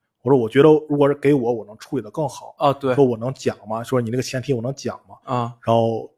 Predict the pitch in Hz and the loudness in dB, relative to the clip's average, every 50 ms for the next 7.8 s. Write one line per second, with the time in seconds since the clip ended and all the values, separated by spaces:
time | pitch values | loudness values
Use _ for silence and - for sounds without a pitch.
0 | _ _ _ _ 123 120 113 110 107 104 - 110 110 117 120 120 123 123 123 113 | _ _ _ _ -10 -8 -6 -6 -6 -6 -4 -2 -2 -2 -2 -2 -2 -2 0 2
1 | 123 120 123 127 123 110 107 - - - 110 113 139 147 131 107 107 - _ _ | 2 2 2 2 0 -2 -2 -6 -10 -8 -6 -2 0 0 0 0 -4 -10 _ _
2 | _ _ _ _ _ _ 123 120 113 - 120 117 107 - - 104 92 - 92 95 | _ _ _ _ _ _ -4 -4 -2 0 0 0 0 -2 -6 -10 -10 -10 -12 -14
3 | 101 - _ _ _ _ _ _ _ _ _ 123 127 123 - - - 170 165 - | -14 -14 _ _ _ _ _ _ _ _ _ 2 2 2 2 2 4 4 4 6
4 | - 185 156 123 107 - - _ _ _ _ _ _ _ _ _ _ - - _ | 6 6 6 6 4 0 -4 _ _ _ _ _ _ _ _ _ _ -20 -20 _
5 | _ _ _ _ - 160 165 147 143 139 127 117 131 151 131 123 131 131 139 135 | _ _ _ _ -4 0 2 4 6 6 4 4 2 2 2 2 2 0 0 2
6 | 160 160 147 127 123 120 113 117 113 113 131 135 123 - - 131 131 139 151 135 | 4 4 4 2 0 -2 -6 -6 -4 -2 -2 -2 -2 -2 -2 -2 -2 0 0 -2
7 | 113 - 117 123 135 147 131 117 110 113 104 - 117 _ - 127 | -4 -4 -6 -4 -2 -2 -2 -2 -6 -10 -14 -14 -14 _ -10 -10